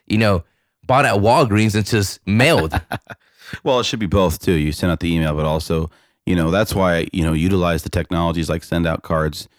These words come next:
Speaker 2: where you're able to personalize more about you or that person if you wanted to, um, and be able to save time and money doing so. Um, it can be more personalized. I love send out cards. We still do. We still love that,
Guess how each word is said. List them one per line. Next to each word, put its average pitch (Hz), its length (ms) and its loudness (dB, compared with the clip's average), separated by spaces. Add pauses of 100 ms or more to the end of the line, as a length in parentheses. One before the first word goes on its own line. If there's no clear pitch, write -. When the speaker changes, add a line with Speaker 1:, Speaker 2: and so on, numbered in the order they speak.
(300)
Speaker 2:
where 90 100 0
you're 85 240 0
able 101 320 2
to - 280 0
personalize 80 840 -2
more 80 300 0
about 90 340 -2
you 87 220 0
or 120 220 2
that 101 200 0
person 87 500 0
if - 120 -10
you 85 100 -2
wanted 82 300 -2
to, 78 260 -4 (340)
um, 82 400 0
and 87 220 0
be 90 100 0
able 85 200 0
to 78 40 -4
save 82 300 -2
time 82 480 -2
and 156 240 2
money 110 260 2
doing 120 360 0
so. 80 420 -2 (400)
Um, 80 520 0 (200)
it 104 160 0
can 92 140 0
be 87 120 0
more 85 160 0
personalized. 76 500 -4
I 135 100 0
love 135 220 0
send 69 220 -6
out 58 160 -12
cards. - 340 -20
We 95 100 -4
still 90 280 -2
do. 85 400 -2
We - 60 -16
still 85 260 -4
love 78 220 -4
that, 60 180 -10